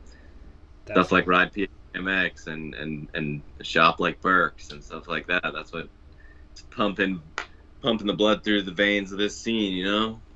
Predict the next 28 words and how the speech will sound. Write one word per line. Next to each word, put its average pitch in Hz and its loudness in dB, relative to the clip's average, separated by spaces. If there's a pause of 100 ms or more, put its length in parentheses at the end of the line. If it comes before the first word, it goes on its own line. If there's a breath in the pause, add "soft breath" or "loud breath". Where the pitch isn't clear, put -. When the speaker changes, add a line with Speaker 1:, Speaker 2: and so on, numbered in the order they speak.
(100)
Speaker 2:
For 101 -2
sure, 147 0
man. 117 -2
I 110 -2
mean, 110 -4 (300)
not 117 4
everywhere's 131 2
got 123 -6
that. 90 -10
That's 110 -8
for 92 -12
sure. 92 -12 (840)
Speaker 1:
Yeah. 80 -10 (680)
Speaker 2:
I 107 -10
mean, 104 -2
up 117 2
here 131 2
in 110 2
Albany, 107 0
it's 92 -8
like, 90 -6 (1600)
what's 113 0
around? 113 2 (960)
Not 104 -6
a 104 0
whole 113 -4
lot. 131 -6 (1000)
Speaker 1:
Yeah. 80 -2